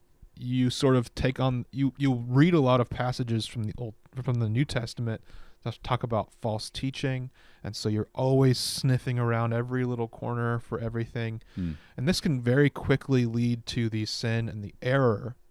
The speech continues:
Speaker 1: of legalism, uh, and seeing everything, uh,
Speaker 2: Like a hill to die on, you might
Speaker 1: Yeah,
Speaker 2: say,
Speaker 1: it's,
Speaker 2: right?
Speaker 1: everything's
Speaker 2: Yeah.
Speaker 1: a hill to die on.
Speaker 2: Yeah.
Speaker 1: There's no, there's no,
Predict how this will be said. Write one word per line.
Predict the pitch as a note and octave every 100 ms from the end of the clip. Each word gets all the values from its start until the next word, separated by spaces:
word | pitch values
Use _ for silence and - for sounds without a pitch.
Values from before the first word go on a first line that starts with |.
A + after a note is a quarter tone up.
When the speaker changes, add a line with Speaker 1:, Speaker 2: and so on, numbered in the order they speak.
| -
Speaker 1:
of | A2 G#2+ G#2 - -
legalism, | A#2 C#3 C3+ A2+ G#2 G2+ B2 B2+ - - - - _ _ -
uh, | A#2 G#2 G2+ - -
and | B2 A2 - _ -
seeing | - - C3+ B2
everything, | A2+ C3 C3 C3+ B2 A#2 A2+ - _ _ _ _ _ -
uh, | A#2 - - - - -
Speaker 2:
Like | G2+ F#2+
a | D2+
hill | G2 F#2
to | D#2+
die | D2 E2 E2+
on, | D2+ C#2
you | C#2+
might | C#2+ C#2+ B2+
Speaker 1:
Yeah, | C3 G#2+
Speaker 2:
say, |
Speaker 1:
it's, | C#2+
Speaker 2:
right? | C#2+
Speaker 1:
everything's | C#3 D#3+ D3+ C3+
Speaker 2:
Yeah. | B2
Speaker 1:
a |
hill | C3 B2+
to | A2+
die | A2 A2 A2
on. | G#2+ G#2
Speaker 2:
Yeah. | G#2
Speaker 1:
There's | G#2 G2+ -
no, | A#2 A#2+ B2 B2 B2 - - -
there's | C3 A2+
no, | A#2 B2 B2+ B2+